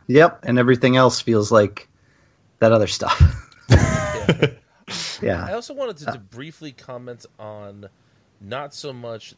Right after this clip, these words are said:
Speaker 2: the absurd silliness of Narc's role in this, but just the fact that Narc is in this at all. Like, I find that the, the further we get into this book, the less some of the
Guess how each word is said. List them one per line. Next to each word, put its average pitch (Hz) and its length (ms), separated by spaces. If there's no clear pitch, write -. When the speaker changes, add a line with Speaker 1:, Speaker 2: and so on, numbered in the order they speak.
Speaker 2:
the 98 480
absurd 104 760
silliness 98 760
of 92 600
Narc's 98 600
role 95 400
in 87 220
this, 85 360
but 117 120
just 208 300
the - 80
fact - 460
that - 180
Narc 101 400
is 90 160
in 95 200
this 87 360
at 95 200
all. 95 360
Like, 101 100
I 143 160
find 175 420
that 104 160
the, 95 120
the 113 100
further 185 340
we 160 100
get 127 260
into 117 180
this 107 180
book, 113 380
the 113 140
less 101 420
some 110 480
of 98 240
the 98 440